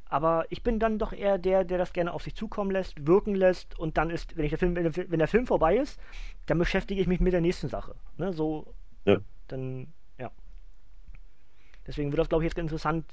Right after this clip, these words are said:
Speaker 1: zu sehen sein, auch im Laufe dieses ganzen Projekts, wie wir uns dann irgendwie da, äh, Dinger zuspielen können.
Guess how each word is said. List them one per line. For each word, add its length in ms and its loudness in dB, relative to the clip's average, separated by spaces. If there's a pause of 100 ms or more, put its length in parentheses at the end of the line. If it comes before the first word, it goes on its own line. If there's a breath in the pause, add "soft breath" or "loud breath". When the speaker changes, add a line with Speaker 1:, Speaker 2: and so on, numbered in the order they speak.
(120)
Speaker 1:
zu 100 -6
sehen 260 0
sein, 280 0
auch 160 -6
im 80 -6
Laufe 300 0
dieses 180 -8
ganzen 380 -2
Projekts, 420 -4
wie 140 -4
wir 140 0
uns 180 -4
dann 240 -2
irgendwie 360 -6
da, 420 0
äh, 220 -6
Dinger 240 -4
zuspielen 400 -4
können. 240 -6